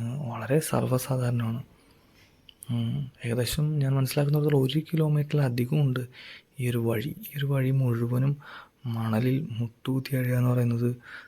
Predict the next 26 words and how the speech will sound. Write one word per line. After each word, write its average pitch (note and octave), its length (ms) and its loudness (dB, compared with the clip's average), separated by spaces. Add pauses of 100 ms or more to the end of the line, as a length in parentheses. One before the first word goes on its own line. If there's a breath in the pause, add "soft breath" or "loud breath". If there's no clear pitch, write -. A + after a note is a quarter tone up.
തീർച്ചയായിട്ടും C3 720 -2
വലിയൊരു B2 360 0
സഹനത്തിൻ്റെ B2 680 0
ഒരു B2 220 2
കാര്യമാണ്. A#2 380 0 (540 loud breath)
അതുകൊണ്ട് A#2+ 360 -4
തന്നെ C3+ 160 0
അത് D3 320 0
മാതാവിൽ C3 480 0
നിന്ന് D3 300 4
ഒരു D3 180 4
അനുഗ്രഹം C3+ 480 2
പ്രതീക്ഷിച്ചു C#3 720 -2 (520)
വലിയ B2+ 240 -2
ആഗ്രഹത്തോടു C#3+ 540 -2
കൂടിയാണ് D3 240 0
ഇത് B2 80 -2
ചെയ്യുന്നത്. C3 400 -2 (840 loud breath)
കുരിശിൻ്റെ C3+ 400 0
വഴിയുടെ C#3 280 0
സ്ഥലങ്ങളാണ് C3 720 2 (460 loud breath)
ഇരുവശങ്ങളിലുള്ളത്. C3 1000 0 (540 loud breath)
മുട്ടുകുത്തി C3+ 460 2
അഴയാൻ C3+ 240 4
സാധിക്കാത്തവർ B2+ 920 -2 (160)
അതിലൂടെ B2 460 0